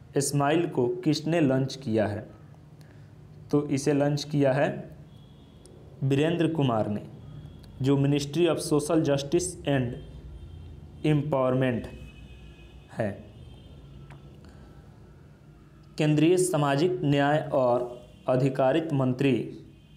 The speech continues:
डॉक्टर वीरेंद्र कुमार ने स्माइल नामक केंद्रीय क्षेत्र की योजना शुरू की है। इसके बाद चौथा question है,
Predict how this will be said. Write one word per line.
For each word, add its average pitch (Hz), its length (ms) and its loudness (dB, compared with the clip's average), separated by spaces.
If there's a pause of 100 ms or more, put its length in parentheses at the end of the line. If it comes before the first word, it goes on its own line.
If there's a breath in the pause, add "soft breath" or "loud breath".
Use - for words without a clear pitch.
(120)
डॉक्टर 135 240 2
वीरेंद्र 143 480 2
कुमार 139 340 2
ने 120 260 -2
स्माइल 135 420 0
नामक 139 540 0
केंद्रीय 135 460 2
क्षेत्र - 520 -4 (640 soft breath)
की 135 120 2
योजना 127 420 0
शुरू 120 360 0
की 107 240 -2
है। 110 320 -6 (2250 soft breath)
इसके 143 260 0
बाद 156 340 0
चौथा 143 340 2
question 156 420 0
है, - 300 -6